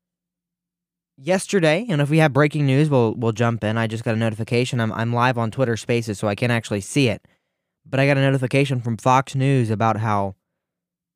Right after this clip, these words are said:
um, Matt Gaetz had,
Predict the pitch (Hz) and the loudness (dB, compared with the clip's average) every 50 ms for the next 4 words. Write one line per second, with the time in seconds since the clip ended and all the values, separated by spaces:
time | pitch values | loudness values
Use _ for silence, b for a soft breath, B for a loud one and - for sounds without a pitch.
0 | _ _ _ _ _ - - 107 98 92 90 95 - _ _ _ _ _ _ _ | _ _ _ _ _ -16 -14 -12 -12 -12 -12 -16 -18 _ _ _ _ _ _ _
1 | _ _ _ _ _ _ _ _ _ _ _ _ _ _ _ _ _ _ _ _ | _ _ _ _ _ _ _ _ _ _ _ _ _ _ _ _ _ _ _ _
2 | _ _ _ _ - 143 143 151 151 131 143 120 135 139 143 147 143 - - 147 | _ _ _ _ -4 0 2 2 2 2 0 0 2 2 4 2 2 0 0 0
3 | 143 135 | 0 0